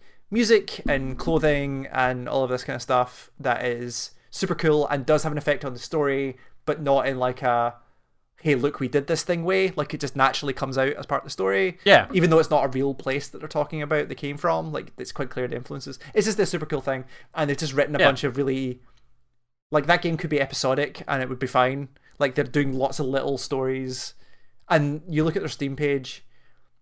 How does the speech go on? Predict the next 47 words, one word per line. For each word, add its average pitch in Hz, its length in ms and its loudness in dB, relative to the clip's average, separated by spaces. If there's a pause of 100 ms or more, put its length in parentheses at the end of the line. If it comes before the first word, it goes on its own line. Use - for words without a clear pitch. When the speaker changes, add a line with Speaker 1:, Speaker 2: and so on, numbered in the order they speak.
(560)
Speaker 1:
and 147 100 2
I 135 40 2
don't 165 160 2
actually 165 200 -2
think, 135 360 -4
well, 127 140 2
I - 20 2
mean, 127 120 -4
I'll, 120 120 -8 (160)
it's 127 240 -10
under 123 360 0 (180)
best 127 360 -6
game 123 320 -4
that 117 60 -4
it's 107 100 -12
probably 123 180 -4
not 123 80 -6
gonna 123 120 -4
win, 139 360 0
but, 131 180 -4
like, 123 340 -2 (680)
the 139 120 -6
thing 190 200 4
they've 190 120 6
done 160 160 4
with 165 80 -2
this 151 160 2
game 131 280 -2
that 123 100 -4
is 123 60 -10
spectacular 139 920 0
is 131 220 -4
that 131 160 -6
they 135 80 -2
have 127 100 -4
con-, 139 360 -8 (100)
continued 156 340 -4
to - 60 -12
support - 260 -2
this 135 140 -10
game 131 280 -4
in 123 200 -6
ways 127 300 0
that 117 140 -4
are, 123 420 2
I've 117 140 -12
never 139 440 -4